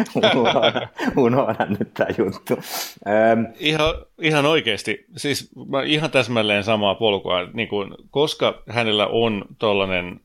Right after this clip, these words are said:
Speaker 2: ö, niin kun tyylikäs, hyvässä kunnossa oleva Audi,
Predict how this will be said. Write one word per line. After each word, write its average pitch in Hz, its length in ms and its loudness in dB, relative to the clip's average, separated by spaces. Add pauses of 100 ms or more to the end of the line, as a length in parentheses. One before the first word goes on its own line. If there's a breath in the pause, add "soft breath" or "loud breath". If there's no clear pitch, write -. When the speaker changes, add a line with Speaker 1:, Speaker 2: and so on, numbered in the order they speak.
Speaker 2:
ö, 95 500 -2
niin 98 120 -8
kun 92 280 -6 (380)
tyylikäs, 104 500 0
hyvässä 98 300 -4
kunnossa 90 340 -8
oleva 90 320 0
Audi, 90 280 2